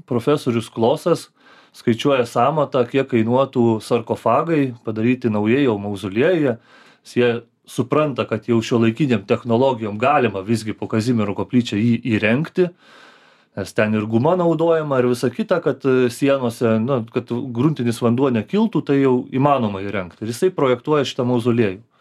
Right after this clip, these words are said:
Ir aš, kada pradėjau, e, tyrinėti tam tikrus dokumentus, aš tiesiog randu, kad, e,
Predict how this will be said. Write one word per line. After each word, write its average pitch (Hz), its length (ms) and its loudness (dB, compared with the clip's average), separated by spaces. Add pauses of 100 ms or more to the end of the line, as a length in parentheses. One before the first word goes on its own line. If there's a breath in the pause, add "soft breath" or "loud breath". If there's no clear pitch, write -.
(880 soft breath)
Ir 117 100 2
aš, 175 160 -2
kada 156 240 2
pradėjau, 147 520 0
e, 131 380 -2
tyrinėti 139 540 0
tam 131 200 0
tikrus 127 320 -2
dokumentus, 165 720 0
aš 139 240 0
tiesiog 139 380 -2
randu, 123 360 0
kad, 135 260 -4
e, 117 320 2